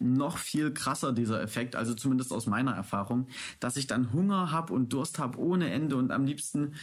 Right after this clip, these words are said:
äh, ja, gar nicht mehr aufhören würde mit Essen und Trinken. Und da habe ich aber gemerkt, dass ich mir damit insgesamt dann doch wieder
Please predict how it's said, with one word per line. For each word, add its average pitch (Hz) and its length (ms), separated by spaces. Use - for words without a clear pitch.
äh, 120 360
ja, 131 320
gar 143 160
nicht 165 160
mehr 131 80
aufhören 127 280
würde 131 140
mit 127 140
Essen - 260
und 131 140
Trinken. 131 480
Und 120 180
da 123 380
habe 127 180
ich 127 100
aber 123 140
gemerkt, 120 320
dass 120 140
ich - 80
mir 120 100
damit 120 340
insgesamt 123 600
dann 120 120
doch 120 220
wieder 123 400